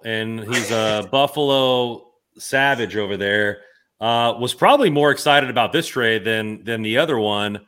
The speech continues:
Eric Portillo, uh, unsigned, uh, draftee,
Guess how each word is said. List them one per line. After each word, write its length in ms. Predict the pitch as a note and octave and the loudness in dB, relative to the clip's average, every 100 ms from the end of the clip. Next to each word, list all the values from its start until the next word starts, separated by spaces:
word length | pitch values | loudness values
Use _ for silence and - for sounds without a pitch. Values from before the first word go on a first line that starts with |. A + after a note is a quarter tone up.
| _ _ _ | _ _ _
Eric 320 | C#3 A3 A3 | 2 2 2
Portillo, 680 | G3+ F3+ - B2+ A2 A2 B2 | -2 -4 -2 0 0 -2 -4
uh, 240 | A2 F2+ B2+ | -10 -8 -2
unsigned, 760 | D#3+ E3 - C#3+ C#3 C3+ C3+ C3 | -2 -2 -2 0 0 -2 -4 -10
uh, 400 | C3 A#2 A2+ A2 | -10 -8 -6 -8
draftee, 580 | G2+ G#2+ G#2 A2 A#2 | -4 -4 -4 -4 -6